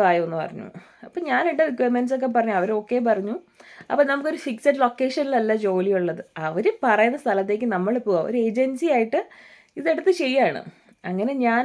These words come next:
ആദ്യമേ എൻഫീൽഡ് എന്ന് പറഞ്ഞ സ്ഥലത്ത് എന്തായിരുന്നു പോയത്. അവിടെ ഒരു മാളിൽ ചെന്നു. അപ്പോൾ അവരെനിക്ക് വോക്കി ടോക്കി തന്നു, ഒരു യൂണിഫോം പോലത്തെ ഒരു സംഭവം തന്നു. പിന്നെ തന്നത് ഒരു ടോയ്ലറ്റ് ബ്രഷും ഒരു ചൂലും ഒരു ഡസ്റ്റ് പാനുമാണ്. ഉം,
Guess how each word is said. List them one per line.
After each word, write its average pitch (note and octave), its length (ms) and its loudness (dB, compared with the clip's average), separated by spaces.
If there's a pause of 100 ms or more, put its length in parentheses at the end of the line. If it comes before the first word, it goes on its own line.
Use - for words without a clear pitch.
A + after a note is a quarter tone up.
(120)
ആദ്യമേ B3 340 0 (120)
എൻഫീൽഡ് A#3+ 460 -2
എന്ന് D4 120 -2
പറഞ്ഞ C4 220 -2
സ്ഥലത്ത് F#3 340 0
എന്തായിരുന്നു E3 480 -2
പോയത്. D#3+ 320 -8 (540)
അവിടെ A#3+ 220 2
ഒരു D4+ 60 -2 (120)
മാളിൽ A3+ 400 4 (100)
ചെന്നു. G3 280 2 (500)
അപ്പോൾ G#3 180 2
അവരെനിക്ക് C4 420 0
വോക്കി G#3 280 -2 (100)
ടോക്കി C4 280 0
തന്നു, G3 240 2 (220)
ഒരു G#3 180 -2
യൂണിഫോം G3+ 420 0 (160)
പോലത്തെ G3+ 240 -4
ഒരു G#3 100 -12
സംഭവം G3 320 -2
തന്നു. D#3+ 200 -6 (720)
പിന്നെ D4 260 0
തന്നത് B3+ 320 0 (600)
ഒരു A#3 120 2 (120)
ടോയ്ലറ്റ് G#3 400 0
ബ്രഷും A#3 360 0
ഒരു G3 100 -4 (120)
ചൂലും G3+ 320 2
ഒരു G3 140 -2
ഡസ്റ്റ് D3+ 260 -4
പാനുമാണ്. E3 420 -4 (1200)
ഉം, F3 420 0